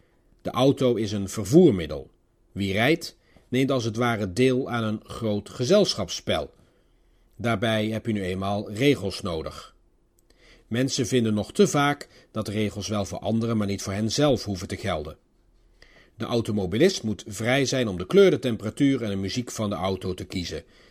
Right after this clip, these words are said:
Maar buiten de auto is het geen privédomein meer." Einde citaat. Alle praktische overwegingen hierbij daargelaten, een interessante vraag die dit visioen stelt is: is de weg van jou?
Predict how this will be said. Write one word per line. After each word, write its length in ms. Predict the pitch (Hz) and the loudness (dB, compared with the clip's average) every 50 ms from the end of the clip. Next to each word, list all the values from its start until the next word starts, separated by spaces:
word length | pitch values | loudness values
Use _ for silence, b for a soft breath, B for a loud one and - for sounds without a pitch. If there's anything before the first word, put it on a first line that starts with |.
| b b | b b
Maar 180 | - 87 85 85 | -10 -10 -4 0
buiten 340 | 104 120 160 196 190 196 | 4 4 4 4 4 2
de 60 | 170 - | -2 0
auto 440 | 127 131 127 123 - 113 104 104 - | 0 -2 -4 -4 -4 -6 -6 -6 -8
is 140 | 104 104 - | -10 -14 -14
het 140 | 92 - | -14 -16
geen 360 | - - 107 101 95 92 87 b b b b b _ | -10 -6 -4 -4 -4 -6 -8 b b b b b _
privédomein 1040 | - 107 113 101 - 113 104 95 85 85 - _ 95 87 82 82 80 78 82 80 80 | -4 -2 -2 -2 0 0 0 0 -2 -4 -8 _ -8 -6 -6 -6 -6 -8 -8 -8 -6
meer." 340 | 78 80 76 - - - _ _ _ _ _ _ _ _ _ _ _ _ _ _ _ _ _ _ | -6 -6 -6 -8 -10 -16 _ _ _ _ _ _ _ _ _ _ _ _ _ _ _ _ _ _
Einde 240 | - 87 85 82 82 | -8 -8 -6 -6 -6
citaat. 540 | - - 110 104 - 113 78 - - - _ _ _ _ _ _ _ _ _ _ _ _ _ _ _ _ _ _ _ _ _ _ b b b b b b b b | -4 -6 -4 -2 0 -2 -2 -4 -10 -14 _ _ _ _ _ _ _ _ _ _ _ _ _ _ _ _ _ _ _ _ _ _ b b b b b b b b
Alle 220 | - 190 190 170 | 6 8 8 8
praktische 460 | - - 190 208 - - 175 - - | 8 6 2 2 2 0 0 2 2
overwegingen 680 | 139 135 139 120 104 107 117 123 135 123 110 113 107 104 | 2 4 2 2 0 -2 0 0 0 0 -2 -2 -2 0
hierbij 480 | 107 117 113 95 104 101 95 95 92 90 87 | 0 0 0 0 -2 -2 -2 -2 -4 -4 -2
daargelaten, 800 | 113 113 120 123 117 - - 95 87 82 76 78 78 - 123 - | 0 2 2 2 0 -2 -4 -4 -4 -4 -4 -6 -6 -8 -8 -8
een 100 | 73 - _ | -10 -8 _
interessante 720 | - 190 175 - 165 156 143 - 214 226 233 214 170 127 | 2 2 2 2 0 0 2 2 2 2 2 0 -2 -2
vraag 400 | - 117 123 117 104 - - B B B B B B | 0 0 0 0 0 -2 -4 B B B B B B
die 140 | B 113 117 | B -2 0
dit 180 | 135 135 - - | 0 0 -2 0
visioen 440 | - 127 117 104 110 113 104 95 | -2 -2 0 0 0 -2 -2 -2
stelt 420 | 87 - - - 170 151 139 113 - | -6 -10 0 2 2 2 2 -2 -4
is: 300 | 85 87 - - - b b b b b b b | -8 -10 -10 -10 -14 b b b b b b b
is 300 | _ 185 175 - - - | _ 4 4 4 2 -4
de 140 | _ 127 120 | _ -2 -2
weg 300 | 117 117 107 - 120 - | 0 -2 -4 -4 -8 -8
van 240 | - 101 90 85 85 | -8 -6 -6 -6 -6
jou? 360 | 85 78 78 90 120 185 | -4 -2 0 2 2 0